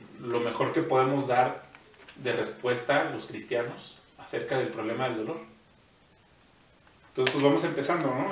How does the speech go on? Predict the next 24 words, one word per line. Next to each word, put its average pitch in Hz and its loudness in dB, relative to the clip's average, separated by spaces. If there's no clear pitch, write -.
El, 127 -2
el 131 -4
dolor, 143 4
pues, - -2
ahora 135 6
sí 156 2
que 143 -2
como 127 0
se 120 -4
dice 127 4
coloquialmente, 131 -2
el 139 2
dolor 127 4
es 143 4
algo 143 4
doloroso. 135 2
Y 107 2
como 110 -4
lo 110 2
dijimos 139 0
ahorita, 123 4
es 139 6
desagradable. 127 4
Y 117 -4